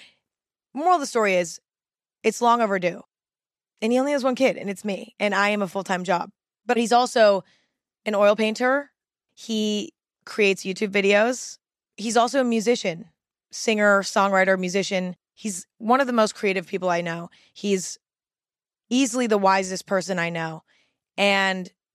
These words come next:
you're gonna love him more than you love me and want him to take over the podcast. And it's gonna be fucking heartbreaking. Everybody's gonna be like,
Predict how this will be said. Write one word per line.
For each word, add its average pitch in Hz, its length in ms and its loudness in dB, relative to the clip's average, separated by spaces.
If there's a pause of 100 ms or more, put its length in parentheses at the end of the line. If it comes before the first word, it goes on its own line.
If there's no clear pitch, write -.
(180)
you're 196 160 -2
gonna 208 200 2
love 202 180 4
him 202 120 -2
more 196 180 2
than 196 140 -2
you 196 100 -2
love 190 180 2
me 220 420 -4
and 185 280 -2
want 180 180 -2
him 185 140 -4
to 180 80 -8
take 185 220 -2
over 190 140 0
the 190 80 -6
podcast. 170 640 -4
And 190 100 -4
it's 180 140 -8
gonna 196 160 -6
be 185 240 -4
fucking - 640 -6
heartbreaking. 175 560 -8 (320)
Everybody's 220 360 0
gonna 220 120 -2
be 214 40 2
like, 202 160 2